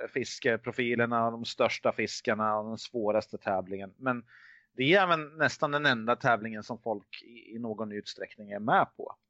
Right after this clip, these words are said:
Men, eh, tar du Specimencupen där du bara får välja, eller ha, anmäla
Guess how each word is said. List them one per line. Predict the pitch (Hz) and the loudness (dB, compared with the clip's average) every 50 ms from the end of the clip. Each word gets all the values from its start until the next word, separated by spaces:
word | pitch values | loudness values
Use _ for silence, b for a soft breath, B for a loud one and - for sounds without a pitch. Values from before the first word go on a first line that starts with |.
| _ _ _ _ _ _ _ _ _ _ _ _ _ _ _ _ - | _ _ _ _ _ _ _ _ _ _ _ _ _ _ _ _ -12
Men, | - 131 131 131 127 123 120 | -2 2 2 2 2 2 0
eh, | 120 120 120 104 - _ _ _ _ _ _ _ _ _ _ _ _ _ | -2 -2 -2 -2 -8 _ _ _ _ _ _ _ _ _ _ _ _ _
tar | - 156 139 131 | 4 4 4 6
du | 127 123 | 4 0
Specimencupen | - - 151 131 - - - 139 131 123 - - 214 208 - _ 170 151 | 0 2 2 2 2 2 0 0 0 0 2 2 2 2 2 _ 0 2
där | 139 127 | 2 2
du | 131 | 4
bara | 123 131 123 120 120 | 6 6 6 6 4
får | - - 120 | 2 0 0
välja, | 113 120 117 120 120 120 104 110 127 127 120 117 123 123 123 - _ _ _ - 120 131 - 135 135 | 2 2 2 4 2 2 0 -2 -8 -10 -10 -10 -12 -14 -14 -14 _ _ _ -10 -10 -6 -4 -2 2
eller | 127 123 | 2 4
ha, | 117 127 127 120 117 117 123 | 4 6 6 6 6 6 4
anmäla | 127 127 123 123 120 120 120 120 | 2 2 2 2 4 6 6 4